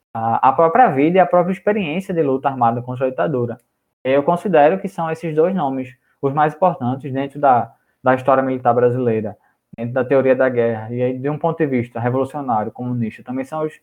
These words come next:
os nomes mais importantes que a gente tem pra estudar o assunto.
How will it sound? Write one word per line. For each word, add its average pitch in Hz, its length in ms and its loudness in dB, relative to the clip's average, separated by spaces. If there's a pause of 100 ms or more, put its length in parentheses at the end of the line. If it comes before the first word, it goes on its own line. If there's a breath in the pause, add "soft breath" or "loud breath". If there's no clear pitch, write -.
(160)
os 123 100 -6
nomes 127 220 0
mais 131 180 0
importantes 143 580 -4 (380 soft breath)
que - 80 0
a 156 80 6
gente 160 240 0
tem 175 480 -2 (280 soft breath)
pra 160 180 4
estudar 185 340 4
o 202 60 6
assunto. 185 460 0